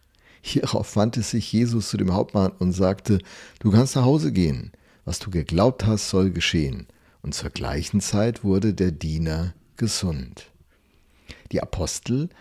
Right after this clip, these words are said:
haben auch mit Handauflegung geheilt und erlebt, wie Zeichen und Wunder durch ihre Hände geschahen. Interessant finde ich es übrigens an dieser Stelle, dass es nicht heißt, durch die Hände aller Christen geschahen große Zeichen und Wunder in dieser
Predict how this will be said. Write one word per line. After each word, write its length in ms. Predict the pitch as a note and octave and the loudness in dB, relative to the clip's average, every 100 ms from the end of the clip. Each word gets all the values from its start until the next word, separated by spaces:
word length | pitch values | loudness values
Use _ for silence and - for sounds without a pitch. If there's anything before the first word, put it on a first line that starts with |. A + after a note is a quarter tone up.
| - - | -20 -4
haben 220 | A#2 C3 | -2 0
auch 220 | D#3+ D3+ | -2 0
mit 200 | C3 - | 0 2
Handauflegung 720 | G2+ A2 - F#2+ - G2 F2+ | 2 2 0 -4 0 0 0
geheilt 580 | F2 C#2+ A#2+ C3 G#2 D#2 | 0 2 4 6 6 2
und 260 | - - - | -6 -10 -6
erlebt, 420 | E2+ G#2+ A#2+ - | 2 4 2 0
wie 100 | D#2+ | -6
Zeichen 500 | - G2+ A2+ A2+ F#2 | 0 4 4 4 0
und 180 | E2 F2+ | -2 0
Wunder 320 | D3+ E3+ G#2 | 0 2 2
durch 320 | F#2+ F2 - - | 2 -2 -4 0
ihre 580 | G2+ G#2 F#2 F#2 F2 F2 - - - - - | 4 4 2 0 0 -2 -10 -20 -20 -20 -8
Hände 580 | - G2+ - F2+ E2 E2 - | 2 4 4 2 0 -4 -4
geschahen. 800 | F#2+ - G#2 F#2+ C2 A#1 - - - _ - | -2 0 2 2 -2 -6 -14 -20 -20 _ -12
Interessant 540 | F2+ - E2+ G#2+ C#3+ | -10 -8 -4 -2 -2
finde 240 | - D#2 - | -2 -4 -4
ich 60 | |
es 60 | - | -8
übrigens 400 | G2 G2+ E2 - | -6 -4 -4 -4
an 120 | C2+ | -6
dieser 260 | G2 A#2+ E2+ | -2 -2 -2
Stelle, 320 | - D2+ F#2 | -2 -2 -2
dass 200 | - - | -2 -6
es 140 | E2+ | -2
nicht 220 | G2+ A2 | 0 0
heißt, 320 | F#2 F2+ B2+ - - - - - - | 0 -2 -2 -8 -20 -20 -20 -20 -6
durch 160 | G2 - | -4 0
die 100 | F#2 | 2
Hände 320 | G2+ A#2 F#2+ | 4 4 2
aller 240 | D3+ A3 | 0 0
Christen 480 | - G#2+ - - E2+ | 0 -2 -2 -2 -4
geschahen 460 | D#2+ - F2+ F2 D#2 | -2 0 0 0 -2
große 440 | - G2+ G2 F2 | 2 2 2 -2
Zeichen 440 | - F#2+ F2 - | 0 2 2 0
und 100 | E2+ | -4
Wunder 360 | F2 G2 F2+ D2 | 0 2 2 0
in 100 | D#2+ | -4
dieser 480 | E2 E2 D#2 C2+ | -6 -4 -2 -4